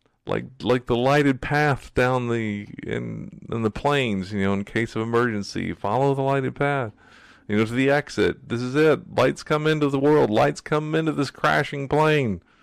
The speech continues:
But men love the darkness rather than the light, for their works were wicked. They, you know, the, the jollies that they get out of the worldly, earthly, godless,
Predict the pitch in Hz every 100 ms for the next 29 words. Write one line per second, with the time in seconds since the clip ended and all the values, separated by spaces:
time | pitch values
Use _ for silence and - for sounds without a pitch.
0 | _ - _ _ _ 110 107 127 120 117
1 | 120 107 104 117 117 - 92 90 90 92
2 | 95 92 87 87 87 90 92 - - 92
3 | 90 90 - - 90 92 - 87 85 98
4 | 95 92 92 - _ - - - - _
5 | _ _ _ _ 113 98 92 90 90 95
6 | 90 87 80 _ _ - - - _ _
7 | _ _ _ _ - 104 110 95 110 120
8 | 113 104 87 92 104 92 104 101 95 87
9 | 90 92 95 95 92 90 95 98 - 90
10 | 87 82 90 92 87 90 90 - -